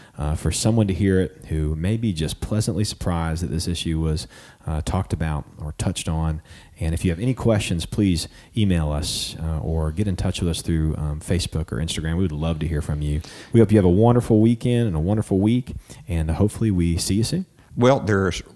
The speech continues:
Speaker 2: two things I wanna say
Speaker 1: Oh,
Speaker 2: before
Speaker 1: you
Speaker 2: we
Speaker 1: wanna
Speaker 2: go.
Speaker 1: add? Okay.
Speaker 2: All right. Number one,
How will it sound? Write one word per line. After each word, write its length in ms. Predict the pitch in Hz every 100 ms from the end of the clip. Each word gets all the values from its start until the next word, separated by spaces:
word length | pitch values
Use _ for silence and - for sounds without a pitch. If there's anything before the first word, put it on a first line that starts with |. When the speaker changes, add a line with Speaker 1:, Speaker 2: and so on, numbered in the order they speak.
| _ -
Speaker 2:
two 140 | - 123
things 360 | 110 87 80
I 40 | 90
wanna 200 | 87 87
say 140 | 87
Speaker 1:
Oh, 40 | 78
Speaker 2:
before 180 | 78
Speaker 1:
you 100 | 90
Speaker 2:
we 80 | 113
Speaker 1:
wanna 120 | 117
Speaker 2:
go. 60 | 139
Speaker 1:
add? 100 | 135
Okay. 200 | 110 147
Speaker 2:
All 180 | 151 123
right. 200 | 101 -
Number 240 | 110 117 113
one, 360 | 92 85 80